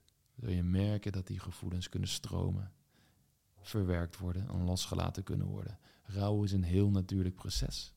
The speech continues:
En iemand loslaten is in zekere zin rouwen. Zelfs als die persoon dus niet overleden is. Want je verliest wel degelijk iets.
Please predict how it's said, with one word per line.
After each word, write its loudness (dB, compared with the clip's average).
En 0
iemand 6
loslaten 4
is 2
in 4
zekere 4
zin 2
rouwen. 0
Zelfs -2
als -6
die 0
persoon 2
dus 2
niet 4
overleden 4
is. -12
Want -4
je 2
verliest 0
wel -2
degelijk -2
iets. -10